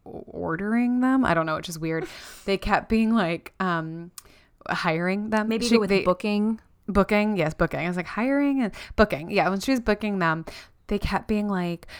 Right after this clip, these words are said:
Speaker 1: "Okay, so we can do all these different types of games." And she was like, "No, no games. Like, just, can you make drinks? Like, please just come make drinks for us. Like, are you sure? We do lots of fun, different, like,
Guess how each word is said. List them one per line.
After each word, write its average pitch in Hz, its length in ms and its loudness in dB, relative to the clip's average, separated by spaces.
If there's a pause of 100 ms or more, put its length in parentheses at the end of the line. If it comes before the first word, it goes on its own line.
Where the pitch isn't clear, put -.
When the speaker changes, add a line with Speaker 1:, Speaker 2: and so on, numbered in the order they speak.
(140)
Speaker 1:
"Okay, 226 300 2
so - 160 -4
we 185 80 -2
can 185 140 -8
do 175 160 -4
all 170 160 2
these 233 160 0
different 285 220 0
types 302 220 0
of 302 180 -2
games." 196 480 4
And 196 120 -4
she 196 80 -2
was 180 120 0
like, 170 360 0
"No, 190 280 0 (180)
no 185 240 4
games. 185 480 4
Like, 165 240 -2 (100)
just, 220 420 0
can 180 200 -2
you 180 120 4
make 185 200 4
drinks? 165 520 4
Like, 151 200 -2
please 160 200 2
just 170 160 0
come 170 160 4
make 160 160 0
drinks 156 280 -6
for - 100 -8
us. - 220 -12
Like, 180 160 -8 (320)
are 220 60 -4
you 226 100 0
sure? 311 300 -2
We 330 100 2
do 240 120 0
lots 226 240 2
of 349 80 -4
fun, 247 300 4
different, 277 340 0
like, 170 320 0